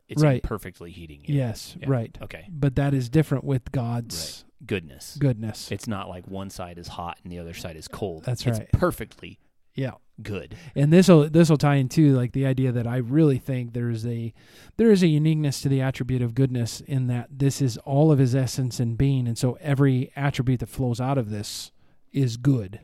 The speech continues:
Speaker 1: Yeah.
Speaker 2: Right?
Speaker 1: Mm. Yeah.
Speaker 2: And, and perfectly good.
Speaker 1: I like the last sentence he makes in this point. "The goodness of God is the measure and rule of goodness in everything else."
Speaker 2: Yeah.
Speaker 1: Right? Like, it's the standard.
Speaker 2: That's the standard of goodness.
Speaker 1: Yeah.
Speaker 2: Good.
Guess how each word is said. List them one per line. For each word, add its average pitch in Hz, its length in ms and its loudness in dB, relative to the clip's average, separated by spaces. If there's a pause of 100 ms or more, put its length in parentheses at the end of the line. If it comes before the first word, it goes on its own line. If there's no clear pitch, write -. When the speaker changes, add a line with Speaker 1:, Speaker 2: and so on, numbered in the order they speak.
Speaker 1:
Yeah. 85 280 -12 (300)
Speaker 2:
Right? 113 320 -6
Speaker 1:
Mm. - 20 -20 (280)
Yeah. 85 280 -6 (300)
Speaker 2:
And, 131 240 -6 (140)
and 120 180 -6
perfectly 113 440 -4
good. 98 240 -8 (120)
Speaker 1:
I - 60 -6
like 98 200 -4
the 90 60 -6
last 92 220 -6
sentence 95 280 -12
he 92 140 -10
makes 85 280 -12
in 95 60 -10
this 87 100 -10
point. 87 340 -12
"The - 100 -8
goodness 104 440 -4
of 113 100 -8
God 95 320 -2
is 95 160 -12
the 92 120 -10
measure 98 500 -4
and 92 280 -8
rule 98 360 -2
of 95 160 -12
goodness 87 480 -8
in 95 180 -12
everything 90 540 -14
else." - 420 -18 (360)
Speaker 2:
Yeah. 113 240 -4
Speaker 1:
Right? 80 120 -14
Like, 87 140 -16
it's 95 120 -18
the - 140 -16
standard. - 560 -14 (180)
Speaker 2:
That's 117 300 -6
the 123 80 -4
standard 117 480 -6
of 110 100 -12
goodness. 101 540 -8 (100)
Speaker 1:
Yeah. 76 120 -20 (260)
Speaker 2:
Good. 110 300 -4